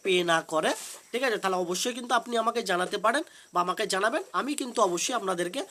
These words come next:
পুরোপুরিভাবে হেল্প করব এবং গাইড করব। এই ছিল মূল বিষয়, কাজের বিষয়, ঠিক আছে? টোটাল ইনফরমেশন তুলে ধরলাম। যদি কিছু সিস্টেম চেঞ্জ হয়, তাহলে কিন্তু অবশ্যই আপনাদেরকে জানিয়ে দেবো।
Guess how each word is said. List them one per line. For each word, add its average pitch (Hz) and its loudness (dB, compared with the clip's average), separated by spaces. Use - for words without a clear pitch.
পুরোপুরিভাবে 247 2
হেল্প 220 -2
করব 240 -2
এবং 226 -2
গাইড 147 0
করব। 110 -12
এই 247 0
ছিল 262 0
মূল 247 -2
বিষয়, 262 2
কাজের 208 2
বিষয়, 262 -2
ঠিক 233 -4
আছে? 185 -2
টোটাল 254 4
ইনফরমেশন 220 -2
তুলে 190 0
ধরলাম। 190 0
যদি 233 -2
কিছু 269 0
সিস্টেম - 2
চেঞ্জ 175 0
হয়, 262 -4
তাহলে 185 0
কিন্তু 233 -2
অবশ্যই 190 -2
আপনাদেরকে 196 -2
জানিয়ে 170 0
দেবো। 120 -10